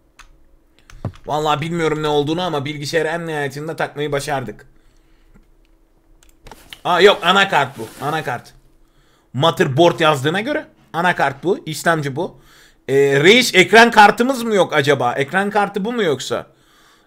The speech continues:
Ee, e, M T X dokuz yüz elli U. Anladım. Neyse.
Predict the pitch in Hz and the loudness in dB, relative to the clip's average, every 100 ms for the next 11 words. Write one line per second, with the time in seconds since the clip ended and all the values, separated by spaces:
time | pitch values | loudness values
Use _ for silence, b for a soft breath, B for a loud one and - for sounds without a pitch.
0 | _ - 135 139 143 139 143 165 180 156 | _ -8 -6 -2 0 0 2 2 2 0
1 | 175 175 202 214 220 - 165 156 185 160 | -2 -2 -4 -4 -4 -6 -4 -4 -4 -2
2 | 165 185 185 208 196 170 123 - - - | 2 2 2 0 2 0 0 -4 -20 -14
3 | - 160 160 123 95 _ - 381 233 135 | -6 -4 -4 -6 -8 _ -8 -6 -4 -6